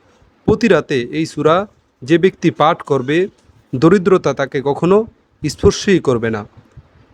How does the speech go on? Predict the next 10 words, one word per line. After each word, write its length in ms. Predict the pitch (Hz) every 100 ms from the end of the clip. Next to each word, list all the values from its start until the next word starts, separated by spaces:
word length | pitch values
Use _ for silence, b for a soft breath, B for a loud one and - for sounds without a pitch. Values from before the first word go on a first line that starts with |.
| _
এই 140 | 190
সূরাকে 560 | 196 202 214 214 233 240 240
সূরাতুল 720 | - 196 202 190 165 135 123 117
গিনা 420 | 139 180 170 110 _ _ _ _ _ _ _ _ _ _
অর্থাৎ 400 | 151 - 202 - -
ধনী 320 | 131 139 180 196
হওয়ার 300 | 156 143 117
সূরা 300 | - - 147
বলা 200 | 139 120
হয়, 180 | 110 107